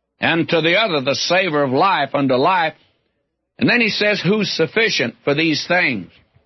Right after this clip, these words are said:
And he doesn't answer it right here, by the way. But he's overwhelmed by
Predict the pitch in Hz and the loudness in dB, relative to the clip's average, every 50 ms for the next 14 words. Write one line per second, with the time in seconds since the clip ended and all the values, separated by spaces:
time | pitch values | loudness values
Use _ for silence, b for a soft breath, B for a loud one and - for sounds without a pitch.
0 | _ _ _ - 123 127 131 131 131 151 170 165 - 156 170 180 196 180 143 - | _ _ _ -4 -2 -2 0 0 2 0 0 0 0 -2 -2 -2 -2 -2 -4 -6
1 | - - 98 95 - - 117 123 123 117 113 113 135 131 127 113 90 85 110 113 | -4 -4 -4 -4 -2 -2 0 0 0 0 0 -2 -2 -2 -2 -2 -2 -2 -2 0
2 | 113 110 113 113 123 120 113 101 85 b b b b b b b b _ 123 131 | 0 0 0 0 0 0 0 -2 -6 b b b b b b b b _ 0 0
3 | 135 - 120 123 117 151 165 190 185 190 - 135 185 196 190 160 131 120 107 92 | 0 2 0 0 2 2 2 2 2 0 0 0 -2 -2 -2 0 0 0 0 0
4 | 98 95 87 73 - | -2 -2 -4 -6 -10